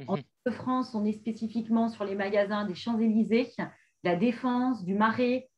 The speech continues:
Speaker 2: Opéra, Creil, Gonesse, Clé-sous-Guy ou encore Clé-sous-Bois.
Speaker 1: Très bien. Euh, c'est très précis. Est-ce que vous pensez que ces besoins, peut-être pour, pour, pour compléter et terminer là-dessus, peut-être que ces besoins vont évoluer avec le, le temps ? Est-ce que vous pensez que ça va augmenter ou, euh,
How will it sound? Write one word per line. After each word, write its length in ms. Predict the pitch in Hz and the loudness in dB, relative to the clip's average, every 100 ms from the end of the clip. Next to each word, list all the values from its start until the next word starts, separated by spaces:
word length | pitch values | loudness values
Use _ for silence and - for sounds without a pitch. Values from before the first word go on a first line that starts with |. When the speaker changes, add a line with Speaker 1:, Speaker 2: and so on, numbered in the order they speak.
| - | 0
Speaker 2:
Opéra, 580 | 220 240 233 220 226 240 - | 2 2 0 2 0 0 -4
Creil, 480 | - 226 220 233 | -4 0 2 2
Gonesse, 560 | 185 220 220 226 233 - 196 | 2 2 4 2 -2 -8 -8
Clé-sous-Guy 600 | - 220 - 214 208 233 | -2 -4 -2 -2 2 4
ou 60 | 226 | 4
encore 300 | 190 220 220 | 0 -2 -4
Clé-sous-Bois. 640 | - 214 240 180 160 - _ _ _ _ - | -2 0 0 2 0 -2 _ _ _ _ -14
Speaker 1:
Très 160 | - | -6
bien. 220 | 131 107 - - - - | -4 -4 -8 -20 -18 -4
Euh, 180 | 156 139 - | 0 0 -2
c'est 160 | - | -6
très 160 | - 170 | -2 -2
précis. 360 | - 156 254 285 | 0 2 4 4
Est-ce 140 | 196 - | 2 -2
que 80 | |
vous 80 | 202 | -4
pensez 240 | 190 220 285 | -2 -2 -2
que 60 | |
ces 100 | - | -2
besoins, 560 | 151 175 156 226 254 220 _ _ - | 0 0 0 0 -2 -6 _ _ -12
peut-être 380 | - 175 180 - - | 0 0 0 -8 -10
pour, 160 | - | -10
pour, 240 | - 156 131 | -4 -4 -4
pour 180 | - - | -12 -10
compléter 540 | 160 - 165 180 156 | -6 -2 0 2 0
et 60 | 139 | 0
terminer 240 | 139 139 | 0 0
là-dessus, 140 | 156 - | -2 -4
peut-être 160 | 254 - | -8 -4
que 220 | 190 - | -6 -4
ces 160 | - 160 | -6 -2
besoins 160 | 190 | -2
vont 220 | 170 165 | -2 -2
évoluer 460 | 160 143 160 165 180 | -2 -2 -2 2 2
avec 260 | 143 139 143 | 2 0 -2
le, 320 | 131 131 135 | -2 0 -2
le 160 | 139 139 | -4 -4
temps ? 160 | 175 | -4
Est-ce 100 | 202 | -6
que 80 | - - | -8 -14
vous 120 | - | -6
pensez 240 | 147 - | -6 -4
que 60 | 190 | -4
ça 80 | 135 | -4
va 100 | 131 | -4
augmenter 680 | 127 139 135 160 175 208 233 | -4 -8 -6 -2 0 0 -2
ou, 160 | 156 | -4
euh, 360 | 131 127 127 | -2 0 -2